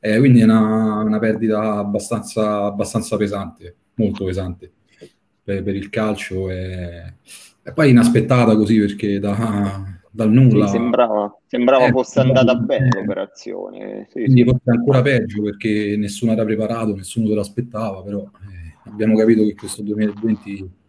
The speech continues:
Speaker 1: a quanto pare
Speaker 2: È
Speaker 1: è
Speaker 2: così.
Speaker 1: così. Eh.
Speaker 2: <laughs> Veramente, veramente. Manuel, che ne pensi?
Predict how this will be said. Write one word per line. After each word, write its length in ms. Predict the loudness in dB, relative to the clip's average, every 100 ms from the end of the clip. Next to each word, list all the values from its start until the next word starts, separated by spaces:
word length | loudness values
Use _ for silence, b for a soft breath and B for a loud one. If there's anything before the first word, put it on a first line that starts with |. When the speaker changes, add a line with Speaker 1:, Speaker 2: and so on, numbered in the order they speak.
| _ _ _ _
Speaker 1:
a 60 | _
quanto 280 | -6 -4 0
pare 300 | 2 2 2
Speaker 2:
È 120 | 2
Speaker 1:
è 120 | 2
Speaker 2:
così. 360 | 2 2 0 -4 -6
Speaker 1:
così. 320 | -8 -8 2
Eh. 240 | 4 4 2 -6 -8 -8
Speaker 2:
<laughs> 920 | -8 -8 -8 _ -20 -20 -18 -6 -4 0
Veramente, 600 | 0 0 -2 -8 -10 -2
veramente. 540 | 2 2 0 -8 -10
Manuel, 560 | -2 0 2 2 2 0
che 100 | -4
ne 120 | -4
pensi? 380 | -6 -12 -18